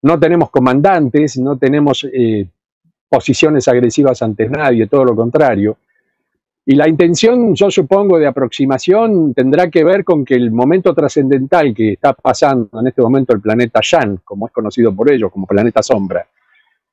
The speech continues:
eh, regido por la oscuridad, entre comillas, o la hermandad de, este, de la, de, de la oscuridad, es un poco ofensivo. A mí tampoco me gusta hablar de esa manera, porque ellos tienen tanto derecho a evolucionar desde sus ámbitos como nosotros desde el propio.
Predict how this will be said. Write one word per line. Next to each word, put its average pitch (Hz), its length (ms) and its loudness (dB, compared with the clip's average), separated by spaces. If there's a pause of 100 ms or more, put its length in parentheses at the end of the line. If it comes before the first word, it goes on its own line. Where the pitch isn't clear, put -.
(360)
eh, 120 160 0
regido 131 640 2
por 117 340 0
la 127 340 2
oscuridad, 131 840 2
entre 110 260 -2
comillas, 127 600 2
o 104 200 0
la 107 140 0
hermandad 120 560 0
de, 107 120 -8
este, 87 480 -16 (120)
de 95 240 -14
la, 95 140 -18
de, 92 280 -16
de 98 80 -10
la 104 100 0
oscuridad, 123 640 2 (840)
es - 240 -4
un 143 120 -2
poco 175 220 2
ofensivo. 135 640 2
A - 20 2
mí 147 120 -2
tampoco 139 340 0
me 127 100 2
gusta 120 220 0
hablar 113 200 0
de 104 60 -2
esa 98 160 -2
manera, 98 340 -2 (520)
porque 92 280 -2
ellos 107 200 2
tienen 107 280 2
tanto 131 380 2
derecho 131 300 2
a 120 40 4
evolucionar 110 680 0
desde 107 260 0
sus - 220 -6
ámbitos 131 440 0
como 104 220 -4
nosotros 104 480 0
desde 98 160 0
el 101 80 -2
propio. 98 480 -2